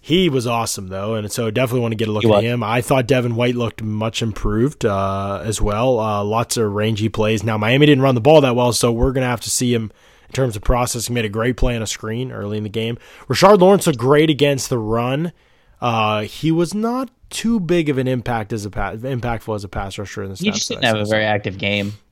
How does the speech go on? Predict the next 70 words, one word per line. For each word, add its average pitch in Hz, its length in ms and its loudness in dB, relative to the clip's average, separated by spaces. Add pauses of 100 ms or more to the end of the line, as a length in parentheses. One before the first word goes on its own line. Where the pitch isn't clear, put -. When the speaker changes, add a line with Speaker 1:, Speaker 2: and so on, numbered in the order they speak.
(200)
Speaker 2:
He 160 60 -10
Speaker 1:
Yeah, 120 160 0
Speaker 2:
just 107 120 -6
Speaker 1:
yeah. 131 180 2
Speaker 2:
didn't. 107 160 -6 (180)
Speaker 1:
Early 175 280 10
in 147 60 4
the 135 60 0
game, 135 340 4
they 127 160 2
Speaker 2:
By 147 80 6
Speaker 1:
un-, 156 100 -2
Speaker 2:
the 147 60 -6
way, 135 100 4
Speaker 1:
they 127 60 4
Speaker 2:
I, 143 100 4
Speaker 1:
left 123 220 -4
him 131 60 0
Speaker 2:
I, 127 40 2
Speaker 1:
unblocked 113 420 -4
twice. 98 380 -6
Speaker 2:
I 127 80 2
just 135 160 -8
wanted 127 120 -2
to 107 60 -14
say 120 140 -6
real 107 160 -6
quick, 104 240 -4 (160)
uh, 82 460 -4 (400)
Devin 151 240 2
White 120 180 4
looks 110 220 -8
like 104 80 -10
he's 104 120 -10
put 107 220 -8
on, 95 280 -6
like, 60 300 -12 (240)
straight 117 540 4
muscle. 104 580 -12
Speaker 1:
I 156 60 2
saw 247 200 4
you 294 160 6
tweet 220 280 0
that, 131 140 0
but 110 100 -2
I 127 180 -4
didn't 202 360 -8
see 180 200 -8
that 95 160 -8
with 87 140 -20
him. 87 160 -18
I 104 140 -18 (100)
thought 110 140 -10
he 104 60 -10
looked 104 180 -14
Speaker 2:
Dude, 123 120 -6
Speaker 1:
exactly 107 240 -16
the 98 60 -20
same. - 280 -18 (360)
He - 100 -2
was, - 100 8
Speaker 2:
I 127 160 6
Speaker 1:
he 123 60 6
was, 226 100 2
like, 233 120 4
Speaker 2:
thought 110 80 6
Speaker 1:
two 104 100 4
forty 175 340 2
last 151 340 -8
year. - 200 -16